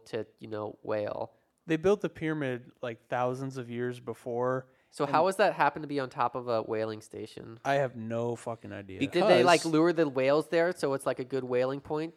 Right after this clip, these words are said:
Speaker 1: for
Speaker 3: I,
Speaker 1: people
Speaker 3: I
Speaker 1: to sit
Speaker 3: think it's
Speaker 1: there?
Speaker 3: because the writer in Microsoft Word just said the pyramid is underneath the whaling town, and then it was.
Speaker 1: And so it was?
Speaker 3: Yeah, it's like, "Let there be light." It just happens, man. Don't worry about it.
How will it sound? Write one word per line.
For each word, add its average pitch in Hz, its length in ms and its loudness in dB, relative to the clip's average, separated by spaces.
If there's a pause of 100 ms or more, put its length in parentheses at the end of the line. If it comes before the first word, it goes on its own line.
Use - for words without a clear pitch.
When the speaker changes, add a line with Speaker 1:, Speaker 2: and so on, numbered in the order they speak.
(140)
Speaker 1:
for 131 140 -4
Speaker 3:
I, 117 60 2
Speaker 1:
people 127 160 0
Speaker 3:
I 127 40 2
Speaker 1:
to 127 40 0
sit 170 120 -4
Speaker 3:
think 196 140 -2
it's 156 100 0
Speaker 1:
there? 156 80 0
Speaker 3:
because 131 260 0
the 110 120 0
writer 117 360 2
in 113 100 -2
Microsoft 110 540 -2
Word 120 420 0 (540)
just 110 200 -2
said 113 140 2
the 104 100 -2
pyramid 110 380 0
is 104 100 -6
underneath 101 540 -6
the 101 100 -2
whaling 101 320 -4
town, 127 340 -4 (640)
and 101 100 -6
then 104 80 -4
it - 60 -10
was. 101 460 -2 (1040)
Speaker 1:
And 110 280 -8 (500)
so 110 240 -6
it 107 100 -4
was? 110 380 -8 (120)
Speaker 3:
Yeah, 135 240 0
it's - 180 -2
like, 120 180 -2
"Let 120 140 0
there 117 100 0
be 120 140 0
light." 123 240 0
It - 40 -10
just 101 160 -6
happens, 107 360 -8
man. 98 260 -8 (640)
Don't 107 180 0
worry 127 160 4
about 104 260 2
it. - 220 -2